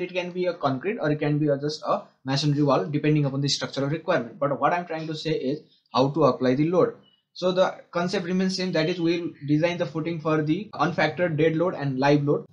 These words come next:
and according to that we'll consider the size of the footing. So that is unfactored dead load,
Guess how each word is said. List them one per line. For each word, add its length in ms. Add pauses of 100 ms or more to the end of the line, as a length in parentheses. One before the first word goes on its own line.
and 120
according 400
to 100
that 260
we'll 220
consider 480
the 220 (240)
size 320
of 80
the 100
footing. 400 (480)
So 360
that 300
is 300 (400)
unfactored 560
dead 280
load, 260